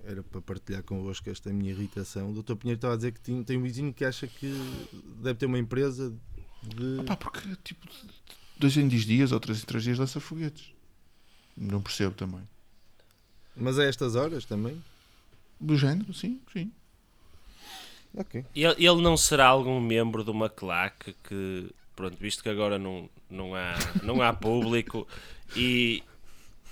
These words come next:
Speaker 3: sei lá, eu acredito que os petardos podem ter também prazo de validade, não é? Ele pensa assim, "Olha, isto está a
Speaker 2: Sim, sim.
Speaker 3: chegar ao, ao fim do prazo de validade, não é? Pumba, vou arrebentar aqui com meia dúzia deles."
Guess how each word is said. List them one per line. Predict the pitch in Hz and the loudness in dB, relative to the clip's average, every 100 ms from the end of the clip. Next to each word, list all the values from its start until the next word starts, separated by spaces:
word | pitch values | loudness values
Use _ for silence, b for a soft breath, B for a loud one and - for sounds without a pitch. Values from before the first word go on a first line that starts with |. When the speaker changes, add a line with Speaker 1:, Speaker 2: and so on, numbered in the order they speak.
| - | -8
Speaker 3:
sei | - 123 | -2 2
lá, | 117 104 | 4 2
eu | |
acredito | 110 123 127 - | 2 0 0 0
que | - | -2
os | |
petardos | - - 117 113 117 - | -2 2 4 4 2 -2
podem | - 120 123 | 0 0 0
ter | 117 123 | -2 -4
também | 123 123 120 | -2 -2 -2
prazo | 120 120 120 107 | 0 0 0 0
de | |
validade, | 117 117 120 151 117 104 | 0 2 4 4 4 0
não | |
é? | 98 | -4
Ele | 110 | -4
pensa | 107 113 - | -4 -6 -6
assim, | 104 - 92 | -6 -4 -4
"Olha, | 95 92 | -4 -6
isto | 107 | -6
está | - | -4
a | 131 | -2
Speaker 2:
Sim, | - | 0
sim. | |
Speaker 3:
chegar | 139 131 127 - B B B B | 2 2 0 2 B B B B
ao, | - 143 - | 2 2 4
ao | 135 | 2
fim | 131 160 160 | 8 10 10
do | 151 | 10
prazo | 139 143 135 | 12 10 10
de | 120 | 8
validade, | 131 135 123 135 143 | 8 8 8 8 6
não | 143 | 2
é? | |
Pumba, | - 98 95 | -2 -8 2
vou | 139 | 6
arrebentar | 165 156 135 131 | 8 8 8 6
aqui | 123 | 4
com | 127 | 0
meia | 123 120 | 2 2
dúzia | 113 113 107 | 0 0 -2
deles." | 92 82 - | -2 -6 -8